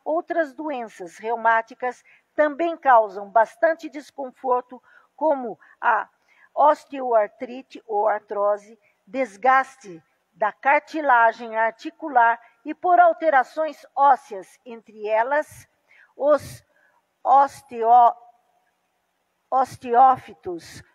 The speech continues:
conhecidos vulgarmente como bicos de papagaio. Desta forma, conto com o apoio dos nobres pares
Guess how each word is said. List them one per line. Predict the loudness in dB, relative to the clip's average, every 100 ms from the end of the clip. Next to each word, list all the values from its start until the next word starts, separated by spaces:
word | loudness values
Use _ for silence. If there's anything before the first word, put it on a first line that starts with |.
| _
conhecidos | -8 -8 -10 -20 -14 -14 -14 -20 -20
vulgarmente | -20 -8 -6 0 2 2 0 -16 -16 _
como | -14 -14 -12 -16
bicos | -16 _ -12 -12 _ -20 -20
de | _ -8
papagaio. | -6 -4 -6 -8 -12 _ _ _ _ _ _ _ _
Desta | -10 -10 -10
forma, | -6 2 2 2 -8
conto | -12 -14 -10
com | -6
o |
apoio | -6 -6 -10 -10
dos | -14 -18 -2
nobres | 2 2 0 -12
pares | -2 0 0 -4 -18